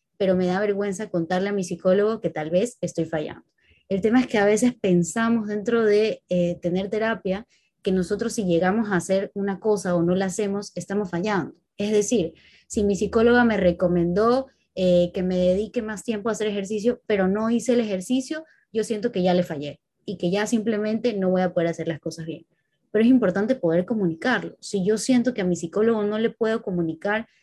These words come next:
que no hice ejercicio, que no tuve tiempo para mí, que no descansé,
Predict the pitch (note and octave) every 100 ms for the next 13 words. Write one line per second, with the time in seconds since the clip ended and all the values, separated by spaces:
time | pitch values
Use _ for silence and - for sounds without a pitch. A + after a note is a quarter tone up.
0 | _ _ - E3+ F#3 G#3 A#3 A3+ G3 A3
1 | G#3 A#3 G#3+ G#3 - E3+ F3 F#3+ G#3 A3
2 | G#3+ A3 G#3+ F#3+ G3+ G3+ G#3 G#3 - E3
3 | F3+ G3 F#3+ G#3+ F#3+ F3+ G#3+ A3+